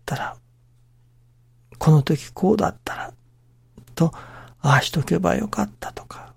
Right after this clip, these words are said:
こうしとけばよかったとか、過去を振り返ったりいたしますね。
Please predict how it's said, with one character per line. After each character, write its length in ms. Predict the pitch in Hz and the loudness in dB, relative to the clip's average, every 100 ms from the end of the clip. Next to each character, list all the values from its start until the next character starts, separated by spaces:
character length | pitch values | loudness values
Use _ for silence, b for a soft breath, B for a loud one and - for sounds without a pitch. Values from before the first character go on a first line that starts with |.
| - | 0
こ 160 | 170 | 2
う 80 | 151 | 2
し 60 | - | 2
と 120 | - | -4
け 140 | - | -2
ば 160 | - - | -2 0
よ 120 | - | -2
か 140 | - - | -2 -6
っ 80 | - | -6
た 120 | - | -16
と 120 | - - | -16 -16
か、 220 | - - _ _ _ _ _ _ _ _ _ _ - | -16 -16 _ _ _ _ _ _ _ _ _ _ -10
過 140 | - | -4
去 100 | - | -2
を 300 | 127 - - _ _ _ _ - | -2 -2 -6 _ _ _ _ -6
振 120 | 156 | -4
り 60 | |
返 300 | - - 156 | -4 -2 -2
っ 60 | - - | -4 -4
た 100 | 165 | -4
り 180 | 180 - | -2 -4
い 60 | |
た 120 | - 143 | -6 -8
し 140 | - | -6
ま 80 | 190 | -6
す 160 | - 170 | -6 -6
ね。 200 | 190 | -8